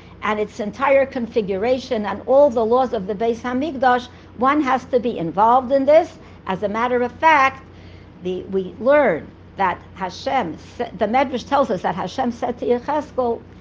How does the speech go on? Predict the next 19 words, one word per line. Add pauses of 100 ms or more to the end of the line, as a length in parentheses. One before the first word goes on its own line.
(280)
Hashem
said
to
Yechezkel,
"Gadol
Kriyasa
Batorah
Kibinyana," (360)
reading
about (240)
the
building
of
the
Beis
Hamikdash
in
the
Torah